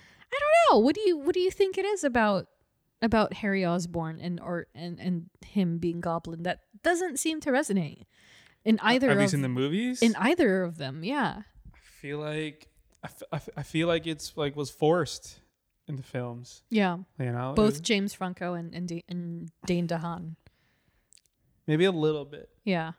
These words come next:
Speaker 2: Obviously, there's reason for, I mean, obviously reason for both, but I just, I don't know. I remember, like, now I think about it, like, watching, like, Spider-Man Three and, like, seeing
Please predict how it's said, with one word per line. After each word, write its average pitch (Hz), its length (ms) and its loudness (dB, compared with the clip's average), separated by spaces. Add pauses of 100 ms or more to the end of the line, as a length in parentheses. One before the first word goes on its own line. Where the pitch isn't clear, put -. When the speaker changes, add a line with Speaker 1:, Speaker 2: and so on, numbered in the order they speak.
Speaker 2:
Obviously, 160 360 -2
there's 151 240 -2
reason 143 420 -8
for, 131 540 -6 (520)
I 147 80 -10
mean, 135 160 -6
obviously 127 220 -8
reason 127 200 -14
for 120 100 -20
both, 127 400 -8
but 131 120 -8
I 139 120 -8
just, 135 220 -14 (1500)
I 160 80 -8
don't 175 120 -2
know. 175 300 -2
I 143 60 -6
remember, 175 320 -4 (100)
like, 147 280 -20
now 170 100 -6
I 165 80 0
think 160 200 -8
about 175 280 -4
it, 175 100 -6
like, 139 180 -8
watching, 139 420 -8
like, 131 260 -10 (720)
Spider-Man 131 580 -8
Three 131 360 -10
and, 131 160 -16
like, 127 220 -18
seeing 131 680 -14